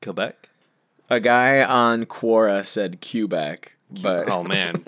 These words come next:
Speaker 2: <laughs> I
Speaker 1: Well,
Speaker 2: think
Speaker 1: that,
Speaker 2: he's
Speaker 1: that,
Speaker 2: right.
Speaker 1: that guy's an outlier
Speaker 2: He
Speaker 1: and
Speaker 2: goes,
Speaker 1: shouldn't be
Speaker 2: "Uh,
Speaker 1: trusted.
Speaker 2: here's the thing about French Canadian." <laughs> Um, so that's like a rock song.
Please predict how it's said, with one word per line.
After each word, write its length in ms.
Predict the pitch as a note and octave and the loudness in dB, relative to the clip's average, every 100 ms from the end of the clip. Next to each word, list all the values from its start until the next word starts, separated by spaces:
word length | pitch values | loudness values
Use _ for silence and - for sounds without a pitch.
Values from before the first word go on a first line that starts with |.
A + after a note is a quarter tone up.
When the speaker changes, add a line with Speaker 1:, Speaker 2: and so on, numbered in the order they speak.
| - - | -12 -14
Speaker 2:
<laughs> 160 | _ | _
I 140 | D3+ D#3+ | 0 4
Speaker 1:
Well, 20 | |
Speaker 2:
think 40 | |
Speaker 1:
that, 140 | D3 B2 | 6 6
Speaker 2:
he's 60 | A#2+ | 4
Speaker 1:
that, 160 | C3+ | 2
Speaker 2:
right. 100 | A2+ | 2
Speaker 1:
that 120 | C#3+ D3+ | 2 2
guy's 240 | C3+ A2+ | 2 2
an 80 | A2+ | 0
outlier 500 | G#2 F2 F2+ F#2 F2 | 0 2 2 2 2
Speaker 2:
He 80 | G#3 | 2
Speaker 1:
and 80 | G#3 | 2
Speaker 2:
goes, 80 | F#3+ | 4
Speaker 1:
shouldn't 260 | G#3 G#3 F#3+ | 4 4 4
be 60 | |
Speaker 2:
"Uh, 40 | F3+ | 2
Speaker 1:
trusted. 360 | - C#4 F4+ | 2 4 6
Speaker 2:
here's 140 | B3 G3 | 4 2
the 180 | F3 F3+ | 2 2
thing 320 | G3+ G3+ D3 | 2 4 4
about 260 | A#2+ G2+ | 2 0
French 380 | - C#3+ F2+ - | 0 -2 0 -6
Canadian." 560 | - B2+ C#3 G#2+ D2+ - - - - - | -4 -2 -2 -2 -8 -16 -18 -16 -6 0
<laughs> 100 | A#3+ A4 E4 - - - - - | 2 2 2 -4 -8 -12 -12 -2
Um, 680 | A#2+ A2 A2 G#2+ G2+ G2 - _ _ _ _ - | 2 4 4 2 -2 -6 -14 _ _ _ _ -14
so 360 | - - D#3+ D3 | -8 0 4 4
that's 240 | C3+ D#3 | 4 2
like 180 | C4+ C#4 | 2 2
a 60 | C#3 | 4
rock 300 | G#2+ G#2+ - | 4 2 0
song. 400 | B2+ B2 C#3 | -2 -2 -6